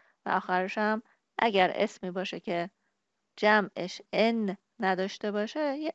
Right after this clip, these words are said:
ان هم بهش اضافه می‌کنی. خب، پس این، اه، حصیر پیکنیکشون، فرش پیکنیکشون کجاست؟ دی پیکنیک ماته میت ایرن زاخن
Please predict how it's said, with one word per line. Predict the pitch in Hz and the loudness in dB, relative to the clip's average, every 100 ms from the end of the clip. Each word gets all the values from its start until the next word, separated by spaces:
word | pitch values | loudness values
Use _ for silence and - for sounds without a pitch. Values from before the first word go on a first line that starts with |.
| - | -4
ان | 240 | -4
هم | 240 220 | -2 0
بهش | 190 - - | -2 -4 -8
اضافه | 185 180 170 - | -8 -4 -6 -8
می‌کنی. | 160 165 - - - _ _ _ _ _ | -12 -10 -10 -10 -16 _ _ _ _ _
خب، | _ 208 - _ _ _ _ _ | _ -4 -4 _ _ _ _ _
پس | 269 294 - | 6 6 4
این، | 294 320 294 | 0 2 4
اه، | 226 208 202 240 | 4 4 4 2
حصیر | 214 - 202 196 202 | 0 0 0 2 2
پیکنیکشون، | 202 202 - 285 294 202 - 202 214 269 294 - | 0 -4 -8 -6 -4 -6 -4 -4 -4 -6 -8 -10
فرش | - 185 - | -2 -2 -2
پیکنیکشون | 190 180 - 233 294 - 311 320 339 - _ _ _ _ - | -6 -8 -8 -8 -8 -8 -4 -2 -4 -6 _ _ _ _ 0
کجاست؟ | 226 214 220 220 247 349 427 - - _ _ _ _ _ _ _ _ _ _ | 2 4 4 4 4 2 -2 -10 -20 _ _ _ _ _ _ _ _ _ _
دی | 202 196 196 208 _ _ | -4 -2 -2 -6 _ _
پیکنیک | 262 269 196 - | -8 -8 -8 -8
ماته | 175 175 196 254 285 | -2 -2 -2 -2 -2
میت | 262 185 185 - | -4 -4 -4 -2
ایرن | 185 180 185 | -2 0 -2
زاخن | 185 185 202 - 190 180 | -2 0 0 0 -4 -4